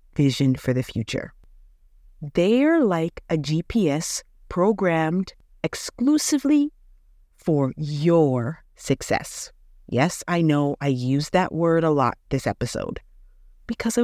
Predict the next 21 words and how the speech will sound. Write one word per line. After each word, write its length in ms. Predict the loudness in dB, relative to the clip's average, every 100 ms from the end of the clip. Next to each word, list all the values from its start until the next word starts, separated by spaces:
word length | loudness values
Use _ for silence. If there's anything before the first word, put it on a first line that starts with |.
| 2
want 220 | 2 2
to 40 |
showcase 600 | 2 0 -2 0 0 0 -6
you. 460 | 0 2 2 0 -8 _ _ _ _
We're 180 | 2 4
investing 800 | 4 2 2 0 0 0 0 0 -2
in 320 | 0 0 -2 _ _ _
you. 460 | 2 6 6 4 -6 _ _ -20 _ _ _ _ _ -20 _
Now, 380 | -2 0 0 -4 _ _ _ 2
I've 240 | 2 0
had 400 | 0 2 2 -2 0
my 180 | 0 0
share 300 | -2 0 -2
of 140 | -2
coaches 460 | -4 -4 -2 -4 -4
along 460 | -2 -2 -2 0 0
the 100 | 0
way. 300 | -2 -2 -4 -8 -20 _ -16 0
In 160 | 2
the 80 | 4
beginning, 440 | 2 2 4 4